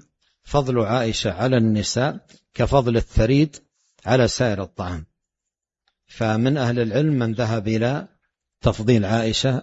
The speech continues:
رضي الله عنها، وذهب بعض أهل العلم، قال كالموفق، يعني ابن قدامة وابن حجر وغيرهما، إلى أن خديجة رضي الله عنها أفضل من عائشة، قال لأدلة ذكروها.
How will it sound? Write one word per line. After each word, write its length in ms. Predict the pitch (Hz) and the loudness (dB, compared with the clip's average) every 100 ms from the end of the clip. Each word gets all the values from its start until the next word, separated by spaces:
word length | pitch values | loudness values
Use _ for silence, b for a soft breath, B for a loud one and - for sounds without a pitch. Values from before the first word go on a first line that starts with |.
| - | -4
رضي 260 | 123 107 104 | -2 0 0
الله 320 | 104 104 92 | 0 -2 -2
عنها، 360 | 92 98 90 85 _ b b b b - | -2 -2 -4 -10 _ b b b b -2
وذهب 380 | 127 160 165 165 | 0 2 2 2
بعض 380 | 151 165 147 | 2 2 2
أهل 220 | 139 123 123 | 0 0 -2
العلم، 480 | 104 107 107 139 - - | -2 -2 -2 -6 -12 -6
قال 200 | 127 113 | -4 -4
كالموفق، 680 | 147 147 131 123 - 110 - | -2 0 2 -2 -4 -8 -6
يعني 260 | 95 95 101 | -8 -6 -6
ابن 180 | 95 104 | -6 -8
قدامة 520 | 113 101 113 104 95 | -6 -4 -4 -4 -6
وابن 240 | 117 123 | -4 -4
حجر 360 | 107 123 101 101 | -4 -6 -8 -10
وغيرهما، 800 | 98 110 143 147 127 139 156 160 b b b b b b | -8 -2 2 2 2 2 0 -4 b b b b b b
إلى 240 | 131 135 160 | 0 2 2
أن 160 | 147 | 0
خديجة 600 | - 131 147 156 127 120 | 0 -2 2 2 2 0
رضي 280 | 131 139 135 | -2 -4 -4
الله 340 | 131 131 113 | -2 -4 -4
عنها 480 | 110 156 151 160 - - | -4 -4 -2 -4 -6 -6
أفضل 400 | 160 131 120 107 | -6 -4 -4 -4
من 160 | 101 | -6
عائشة، 420 | 98 98 92 82 - _ _ _ _ - | -8 -10 -10 -14 -18 _ _ _ _ -4
قال 160 | 127 | -2
لأدلة 640 | 127 127 113 135 120 123 - _ _ _ _ _ _ - | -2 -2 -2 -2 0 -2 -6 _ _ _ _ _ _ -8
ذكروها. 720 | 110 123 - 113 110 90 82 | -2 -2 0 -2 -2 -4 -10